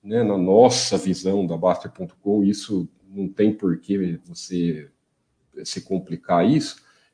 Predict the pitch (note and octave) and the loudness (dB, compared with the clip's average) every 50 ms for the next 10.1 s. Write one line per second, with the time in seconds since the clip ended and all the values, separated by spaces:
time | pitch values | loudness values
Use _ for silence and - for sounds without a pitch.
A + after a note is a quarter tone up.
0 | _ _ _ _ _ _ _ - G2+ G2+ G2 G2 F#2+ F#2+ F#2+ F#2 F2+ - - G#2 | _ _ _ _ _ _ _ -2 0 2 2 2 2 2 2 0 -2 0 0 0
1 | G2+ G#2 G2+ G#2+ G#2+ G#2 G#2 G2+ F#2+ G2 G2 G2 G2 - - G2+ F#2 F#2 F2+ F#2 | 0 0 0 0 2 4 4 4 6 6 4 4 2 2 -2 0 0 0 0 2
2 | - G#2 B2 C#3 A#2+ G2+ - F2+ G2 G2 F#2+ G2 G#2+ G#2+ G#2 A2 G#2+ A2 A2 G#2+ | 4 6 6 6 6 2 0 -2 -2 -2 -4 -4 -4 -4 -2 0 0 0 0 0
3 | G#2+ G#2+ G#2+ - - G#2+ G#2 G2 F#2+ - - G2 G2 - - G2 F#2+ F2+ - F#2+ | -2 -4 -6 -4 -2 0 0 0 0 -2 -6 -10 -12 -10 -8 -10 -10 -10 -10 -12
4 | F#2 F#2 F2+ F2+ F2 F2 E2+ E2 D#2+ D#2+ E2+ - - - - F#2 - - G2 F#2 | -12 -10 -10 -10 -10 -12 -14 -16 -18 -20 -20 -20 -18 -10 -10 -8 -2 0 -2 -2
5 | - - - F#2+ G2 G2+ G2+ - _ _ _ _ _ _ _ _ _ _ _ _ | -2 -4 -2 0 0 0 0 -2 _ _ _ _ _ _ _ _ _ _ _ _
6 | _ - G#2 G#2+ A#2 A#2+ A#2 - - - - - - - G2+ F2+ D#2 - - D2 | _ 6 6 8 8 6 4 0 -6 -2 -2 0 6 8 8 8 8 4 2 -6
7 | - - _ _ _ _ _ _ - G#2+ A2 G#2 G#3 G#3 G3 G2 - - - F#3 | -10 -12 _ _ _ _ _ _ 6 6 8 8 8 6 4 4 2 6 6 6
8 | G3 C4 B3 - A3 - - - D#3 C#3+ B2+ B2 A#2 G2+ F#2+ G2+ A2+ C3+ D3+ - | 8 6 6 6 4 2 6 8 8 8 10 10 10 10 10 10 8 8 8 6
9 | - - F#2 F#2 F#2 - A2+ - - G2+ F#2 F#2+ A2+ C#3+ D#3 A#2+ G2+ F2 E2 D#2 | 4 2 -2 -2 -2 -2 -6 -8 -6 -4 -2 0 2 2 4 4 4 2 0 -4
10 | D#2+ - | -6 -10